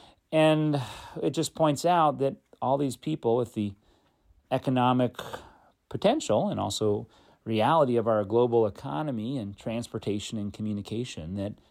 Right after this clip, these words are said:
we no longer live in the communities where we grew up. And I think about, you know, a hundred years ago, nineteen twenty-four, let's say somebody in my family died,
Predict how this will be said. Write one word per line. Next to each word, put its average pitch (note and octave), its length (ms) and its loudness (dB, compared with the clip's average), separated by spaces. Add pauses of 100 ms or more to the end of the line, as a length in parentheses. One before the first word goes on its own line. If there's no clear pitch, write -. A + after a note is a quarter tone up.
(800)
we C#3+ 80 -4
no E3+ 140 2
longer F3+ 300 4
live F3 200 6
in C#3 60 0
the A#2+ 60 0
communities B2 600 2
where A#2+ 160 4
we A#2 100 -2
grew A#2+ 260 -4
up. C#3 240 -6 (1160)
And C3 460 -2
I B2+ 80 -4
think F3 260 -4
about, B2+ 460 4
you C3 80 -6
know, A2 340 -2 (140)
a A#2 80 -12
hundred B2+ 300 -4
years B2 200 2
ago, F#2+ 360 -4 (720)
nineteen A#2+ 320 -2
twenty-four, F2+ 640 -6 (680)
let's F#3 140 0
say F#3 140 6
somebody D3+ 300 2
in C3+ 60 2
my A#2+ 120 2
family A#2 280 2
died, F#2 360 -2